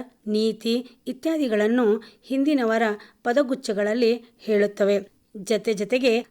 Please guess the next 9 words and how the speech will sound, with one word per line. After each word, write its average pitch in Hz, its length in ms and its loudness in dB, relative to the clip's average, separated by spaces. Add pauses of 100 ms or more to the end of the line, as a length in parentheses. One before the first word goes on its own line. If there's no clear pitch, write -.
(120)
ತಮ್ಮ 233 260 0 (280)
ಹೊಸತನವನ್ನು 240 760 -2
ತೋರುವ 214 400 0 (400)
ಪ್ರಯತ್ನ 233 380 -2 (360)
ಮಾಡಿದ್ದಾರೆ. 190 760 -4 (220)
ಸಮಕಾಲೀನ 302 720 0
ಸಾಮಾಜಿಕ, 233 580 -2 (240)
ಧಾರ್ಮಿಕ, 208 480 -4 (280)
ರಾಜಕೀಯ 208 600 -4